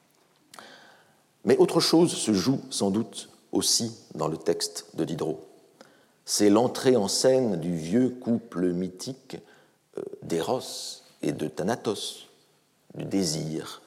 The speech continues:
et de la mort. La ruine provoque le désir, elle provoque le désir d'un temps à soi, d'un temps libéré de toutes les chaînes. Et ce désir prend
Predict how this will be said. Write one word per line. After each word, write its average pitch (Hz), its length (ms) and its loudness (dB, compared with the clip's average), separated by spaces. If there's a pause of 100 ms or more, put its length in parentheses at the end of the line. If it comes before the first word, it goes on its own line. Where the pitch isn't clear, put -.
(240)
et 82 80 -8
de 76 80 0
la 82 140 2
mort. - 420 -6 (1200)
La 90 140 2
ruine 185 500 6 (160)
provoque 156 640 4
le 107 140 4
désir, 95 520 2
elle 87 140 0
provoque 120 400 0
le 92 100 0
désir 104 560 0 (240)
d'un 104 220 2
temps - 360 0
à 98 100 2
soi, - 440 -2 (560)
d'un 98 180 2
temps 131 440 2 (280)
libéré 123 540 6
de 110 80 2
toutes - 260 -4
les 110 80 2
chaînes. 73 500 -2 (600)
Et 185 80 0
ce - 140 2
désir 113 480 2
prend 185 320 -2